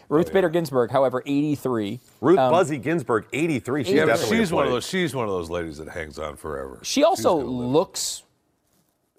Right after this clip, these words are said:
Speaker 1: frankly,
Speaker 2: Yes.
Speaker 1: eighty-three or maybe more.
Speaker 3: Ninety-
Speaker 2: Yeah, but
Speaker 1: But
Speaker 2: she
Speaker 1: she looks like, you know, the woman, you know, she looks like she's wasting away. She's so tiny anyway.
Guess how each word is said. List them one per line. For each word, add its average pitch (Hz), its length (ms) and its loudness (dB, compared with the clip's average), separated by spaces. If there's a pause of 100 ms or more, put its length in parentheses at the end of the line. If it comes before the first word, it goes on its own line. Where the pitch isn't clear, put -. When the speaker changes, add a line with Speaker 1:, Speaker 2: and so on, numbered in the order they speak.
(180)
Speaker 1:
frankly, 175 480 0
Speaker 2:
Yes. 160 140 2
Speaker 1:
eighty-three 175 600 2
or 151 120 4
maybe 147 260 2
more. 143 500 4
Speaker 3:
Ninety- 131 200 4
Speaker 2:
Yeah, 147 160 4
but 165 80 4
Speaker 1:
But 160 80 2
Speaker 2:
she 175 120 -4
Speaker 1:
she 220 100 -2
looks 240 280 2
like, 180 260 2
you 160 160 -2
know, 147 120 0
the 143 100 2
woman, 160 400 2
you 143 80 -6
know, 131 160 0
she 180 200 -8
looks 185 360 0
like 131 220 2
she's 127 260 -8
wasting 143 440 0
away. 123 380 4
She's - 200 -10
so 220 120 0
tiny 117 380 -12
anyway. 117 320 -12